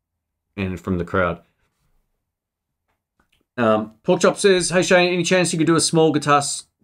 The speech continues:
guitar search Saturday at Deluxe Guitars? I know the store isn't big, maybe you can combine it with another small store." Oh, that would be great. You know, I actually s-, started talking about that idea because I used to go there all the time at their old store. I've not once been to the new one. I'm not on that sou-, side of town that often, so I don't get down there much, but,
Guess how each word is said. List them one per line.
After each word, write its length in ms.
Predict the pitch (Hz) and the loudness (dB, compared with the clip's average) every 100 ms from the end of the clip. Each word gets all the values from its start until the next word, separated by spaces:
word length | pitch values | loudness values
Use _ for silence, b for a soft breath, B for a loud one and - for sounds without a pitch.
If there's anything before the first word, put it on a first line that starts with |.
| - | -8
guitar 280 | - 156 143 | -4 0 0
search 260 | - 123 - | 2 -2 0
Saturday 560 | 147 135 135 135 131 b b b - | 0 2 4 2 0 b b b -6
at 120 | 113 | -2
Deluxe 360 | 139 127 135 - | 0 0 -2 -2
Guitars? 520 | 135 120 113 104 - - | 0 2 2 0 -6 -8
I 80 | 123 | -2
know 80 | 131 | 0
the 60 | |
store 200 | - 143 | 4 4
isn't 180 | 139 120 | 6 4
big, 160 | 131 123 | 0 2
maybe 240 | 123 117 | 2 0
you 60 | 110 | -2
can 100 | 113 | -4
combine 360 | 104 113 117 | 0 2 2
it 80 | 113 | 0
with 100 | 104 | -2
another 220 | 104 107 | -2 -2
small 200 | 110 113 104 | -2 -2 0
store." 300 | 107 87 b b b b b b | 0 -2 b b b b b b
Oh, 60 | 120 | 2
that 80 | 196 | 2
would 100 | 160 | 2
be 80 | 135 | 2
great. 440 | 117 127 120 - - | 4 2 2 -6 -4
You 80 | 120 | 0
know, 120 | 127 | 2
I 220 | 123 117 | 2 2
actually 220 | 131 139 127 | 0 0 -4
s-, 160 | - _ | -4 _
started 320 | - 143 117 | 0 2 2
talking 260 | - 135 127 | 2 2 4
about 180 | 107 98 | 0 0
that 140 | 98 | 0
idea 340 | 92 87 92 87 | 0 0 0 -2
because 540 | 87 95 85 - - _ _ _ _ _ _ _ | -2 -2 -2 -6 -10 _ _ _ _ _ _ _
I 60 | - | -4
used 120 | 143 | -2
to 60 | 131 | 2
go 180 | 131 117 | 2 4
there 200 | 110 101 | 0 0
all 260 | 120 120 | -2 0
the 100 | 110 | 0
time 280 | 107 117 107 | 0 0 0
at 60 | 92 | 0
their 200 | 92 95 | 0 2
old 260 | 110 151 | 2 0
store. 320 | - 160 160 | 0 2 4
I've 100 | 131 | 4
not 200 | 127 127 | 2 0
once 240 | 117 135 - | 0 0 0
been 220 | 120 113 | 0 0
to 40 | |
the 120 | 104 101 | 0 0
new 200 | 101 107 | 2 0
one. 160 | 87 | 0
I'm 80 | 98 | 0
not 120 | 170 | 2
on 120 | 156 | 2
that 160 | 139 135 | 0 -4
sou-, 240 | 151 127 - | 2 2 2
side 260 | - 120 | 0 0
of 60 | 107 | 0
town 200 | 123 135 | -4 -2
that 140 | 117 101 | 0 0
often, 340 | 120 - 143 | -4 -4 -4
so 200 | 143 110 | 0 2
I 40 | |
don't 120 | 123 110 | 2 -2
get 180 | 92 | -4
down 160 | 92 98 | -4 -2
there 120 | 110 | 0
much, 280 | 110 123 - | 0 0 0
but, 220 | 101 - | 0 0